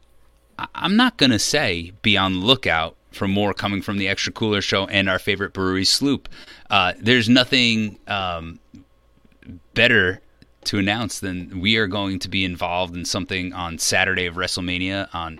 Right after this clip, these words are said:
April first at the brewery, at the factory. Um, we will be ironing out some specifics and dropping that info hopefully later this week. Um, but we're really excited, uh, to, to have a table and hang out at Sloop all day on Saturday the first of April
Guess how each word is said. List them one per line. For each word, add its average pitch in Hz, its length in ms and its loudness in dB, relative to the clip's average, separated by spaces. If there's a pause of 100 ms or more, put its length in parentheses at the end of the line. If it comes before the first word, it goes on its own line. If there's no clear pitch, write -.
April 95 300 -4
first - 460 -4 (440)
at 90 220 0
the 98 100 0
brewery, 82 520 0
at 90 220 4
the - 80 -6
factory. 90 680 0 (300)
Um, 82 460 0
we 92 280 0
will 87 260 -4
be 82 360 -4
ironing 98 440 2
out 90 240 -2
some 87 180 -4
specifics - 960 -2
and 87 260 -4
dropping 92 380 -2
that 92 220 -2
info 95 600 -2 (120)
hopefully 107 460 -2
later 87 300 -2
this 80 260 -4
week. 113 340 0 (280)
Um, 87 280 -2
but 104 160 0
we're 143 180 2
really 135 280 2
excited, 87 720 -2
uh, 82 280 -2
to, 85 280 -6
to - 120 -10
have 92 160 -2
a 98 60 -6
table 95 420 -2
and 78 160 -10
hang 92 200 2
out 92 160 0
at 87 80 -10
Sloop 101 360 -4
all 85 180 -2
day 90 200 -4
on 80 180 -10
Saturday 85 420 -4
the 82 100 -10
first - 320 -8
of 82 100 -8
April 78 400 -6